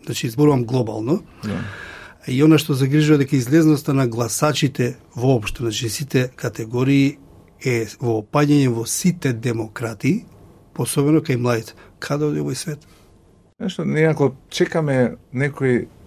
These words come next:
Speaker 2: да им отстапи место или квоти на младите,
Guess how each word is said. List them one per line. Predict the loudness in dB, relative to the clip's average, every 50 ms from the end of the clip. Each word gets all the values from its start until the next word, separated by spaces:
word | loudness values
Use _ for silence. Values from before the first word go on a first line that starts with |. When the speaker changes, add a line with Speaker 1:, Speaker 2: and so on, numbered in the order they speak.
| -20 -20 _ _ -6
Speaker 2:
да | 0 2 2
им | 2 2 0 -2 -4
отстапи | -4 -4 -4 -2 -2 -2 -2 -2 -2 0
место | 2 2 2 2 0 -4 -6 -4 -2 0 0 0
или | -2 -2 -2 -4
квоти | -6 -10 -8 -2 0 0 0 0 -2 -6 -4 -4 -2 -4 -4
на | -6 -6
младите, | -4 -4 -2 -2 -2 -2 -4 -6 -6 -8 -6 -6 -8 -10